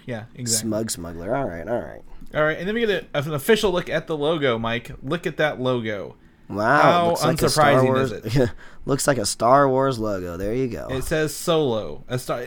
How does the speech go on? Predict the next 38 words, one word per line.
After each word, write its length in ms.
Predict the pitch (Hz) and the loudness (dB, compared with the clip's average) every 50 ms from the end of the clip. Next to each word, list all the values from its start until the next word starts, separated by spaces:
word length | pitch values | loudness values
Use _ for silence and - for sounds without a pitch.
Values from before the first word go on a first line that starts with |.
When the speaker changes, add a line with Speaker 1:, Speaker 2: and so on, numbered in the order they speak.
| 104 147 | -4 -2
Speaker 1:
I 80 | 214 | 0
bet 160 | 233 262 349 | 2 4 4
a 60 | 269 180 | 2 2
fan 380 | - - 208 208 208 208 196 | 2 4 6 6 6 6 4
made 200 | 180 160 156 151 | 4 4 4 4
this 180 | 135 135 127 - | 4 2 2 2
up 140 | 151 127 123 | 0 0 0
months 260 | 127 131 131 127 - | 2 0 0 0 0
ago, 400 | 131 110 117 113 113 110 110 110 | -2 -2 0 0 0 -2 -2 -4
and, 460 | 113 117 113 113 113 117 117 113 104 - - - - - | -4 -6 -6 -6 -8 -8 -10 -10 -14 -16 -20 -20 -18 -12
like, 200 | 135 135 131 120 | -8 -6 -6 -4
Star 200 | - - 135 127 | -2 -2 -2 0
Wars, 140 | 127 123 117 | 0 0 -2
like, 100 | 120 113 | -2 -2
"We'll 120 | 131 139 | -2 -2
take 260 | 131 - 127 117 104 - | -2 -2 -2 -4 -4 -6
it." 160 | 104 - _ - - - - - - - | -12 -16 _ -20 -20 -20 -16 -14 -10 -6
Speaker 2:
Yeah. 300 | 95 101 104 101 95 85 | -4 -2 -2 -2 -2 -2
Speaker 1:
So 480 | - 127 117 110 110 110 110 107 104 - _ - | -2 -2 -2 -2 -2 -4 -6 -8 -10 -14 _ -12
it's 220 | - 131 123 - | -10 -10 -8 -4
very, 320 | 143 151 147 147 147 135 120 | -2 0 0 0 0 -2 -4
very 360 | - 127 131 131 131 127 113 | -2 0 0 2 2 2 0
unassuming. 880 | 120 123 123 120 117 117 - - 107 - - 117 110 110 107 107 107 104 _ _ _ _ _ _ _ _ - _ _ _ _ _ _ _ - - - - - _ - - | -2 -2 -4 -4 -6 -8 -10 -10 -10 -8 -8 -8 -8 -8 -8 -10 -12 -14 _ _ _ _ _ _ _ _ -20 _ _ _ _ _ _ _ -20 -20 -20 -20 -20 _ -20 -10
Star 260 | - - 214 226 233 | -2 2 4 4 6
Wars 200 | 220 208 180 156 | 6 4 4 2
Rebels 580 | 147 151 190 226 233 220 214 196 196 196 - | 4 4 4 4 6 4 2 2 2 0 0
is 180 | - - 147 131 | -2 -4 -4 -4
the 80 | 151 147 | -4 -4
show 160 | - 175 151 | -2 -2 -2
I 20 | 151 | -2
was 80 | 143 | -2
talking 220 | - 156 143 139 135 | -2 -2 -2 0 -2
about 140 | 127 - - | -4 -4 -4
earlier, 320 | - 143 156 160 143 127 | -4 -2 -2 0 0 0
Mike. 300 | 120 120 113 113 113 - - | -2 -2 -4 -6 -6 -8 -6
Uh, 180 | 123 123 123 120 | -4 -2 -2 -2
the 220 | 120 117 120 120 | -4 -4 -4 -2
last, 460 | 120 127 135 143 147 156 147 - - | 0 0 0 2 2 0 -2 -6 -14